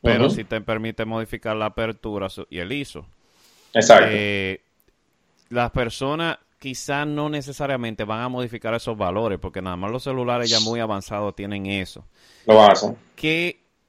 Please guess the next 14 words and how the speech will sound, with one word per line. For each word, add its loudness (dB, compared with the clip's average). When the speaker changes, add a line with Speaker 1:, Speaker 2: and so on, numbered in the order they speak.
Speaker 1:
s-, -16
como -6
no -6
pueden -4
modificar -6
eso, -10
realmente -6
quizás -4
sea, -4
no -10
sé, -8
tú -16
me -10
dices, -10